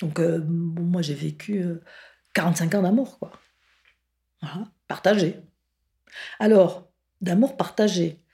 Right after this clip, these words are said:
Cela dit, on avait un contrat. C'était, euh, si tu bascules au bord d'un lit avec quelqu'un,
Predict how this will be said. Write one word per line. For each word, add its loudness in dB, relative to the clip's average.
Cela 0
dit, -2
on 0
avait 0
un 0
contrat. -2
C'était, 2
euh, 2
si -6
tu -4
bascules 2
au 4
bord 4
d'un 6
lit 2
avec -4
quelqu'un, 0